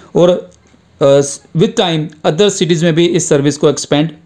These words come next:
किया जाएगा। Already इनका कई बड़ी कंपनी के साथ टाई अप है, हो, हो चुका है, बिल्कुल उनके साथ मिलकर ये ज्वाइंट वेंचर किया जाएगा, मिलकर सभी बैटरी स्वैपिंग स्टेशन लगाए जाएंगे। Like इनका जो टाई अप्स हैं, ज्वाइंट वेंचर है, वो है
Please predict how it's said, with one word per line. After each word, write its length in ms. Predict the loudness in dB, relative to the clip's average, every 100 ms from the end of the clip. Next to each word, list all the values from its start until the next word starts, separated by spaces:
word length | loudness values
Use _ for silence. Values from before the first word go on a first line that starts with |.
| _ -2
किया 180 | 0
जाएगा। 320 | 2 0 -2 -8
Already 400 | _ -2 0 2
इनका 360 | 2 2 0
कई 200 | 2 2
बड़ी 180 | 2 0
कंपनी 300 | 0 -2 -2
के 40 |
साथ 140 | 0 0
टाई 240 | 2 0
अप 140 | 2 2
है, 200 | 2 0
हो, 140 | 0
हो 100 | 0
चुका 260 | 0 2 2
है, 260 | 2 0 -2
बिल्कुल 180 | -2
उनके 140 | -2 0
साथ 300 | 0 0 2
मिलकर 320 | 2 2 0
ये 100 | 2
ज्वाइंट 220 | 0 0
वेंचर 280 | 0 -2 -2
किया 180 | 0 0
जाएगा, 240 | 2 0
मिलकर 380 | 2 2 0 -2 -6 _
सभी 480 | -6 0 2 2 -2 -12 -6
बैटरी 240 | -4 -2 -2
स्वैपिंग 320 | 0 0 0
स्टेशन 260 | 0 0 2
लगाए 260 | 2 2
जाएंगे। 300 | 2 2 2
Like 200 | 0 0
इनका 220 | 0 0
जो 200 | 0 0
टाई 220 | 0 0 0
अप्स 140 | 0
हैं, 100 | -2
ज्वाइंट 240 | 0 0 0
वेंचर 320 | -2 0 2
है, 60 |
वो 180 | 2 2
है 280 | 2 0